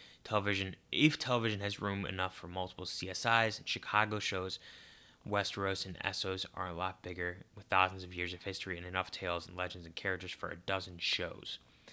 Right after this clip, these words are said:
It's heartbreaking as it is, work on years for a pilot, to put your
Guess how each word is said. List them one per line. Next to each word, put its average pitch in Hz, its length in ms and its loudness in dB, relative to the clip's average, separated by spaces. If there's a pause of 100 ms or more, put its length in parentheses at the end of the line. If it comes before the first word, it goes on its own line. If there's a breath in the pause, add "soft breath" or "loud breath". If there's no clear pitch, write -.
(680 loud breath)
It's - 100 -8
heartbreaking 98 580 2
as 85 160 -10
it 87 100 -8
is, 104 440 0
work 71 180 -10 (100)
on 50 80 -12
years 62 200 -10
for - 160 -8
a - 80 -12
pilot, 120 400 2
to - 80 -12
put - 140 -10
your - 120 -10